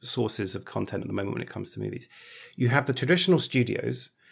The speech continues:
and I'll, and I'll come back and explain them in a minute, but you have the traditional studios, you then have these new, um,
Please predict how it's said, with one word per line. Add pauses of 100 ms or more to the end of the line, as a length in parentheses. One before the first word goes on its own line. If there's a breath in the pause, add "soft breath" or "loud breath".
(160 soft breath)
and
I'll,
and
I'll
come
back
and
explain
them
in
a
minute,
but
you
have
the
traditional
studios,
you
then
have
these
new,
um,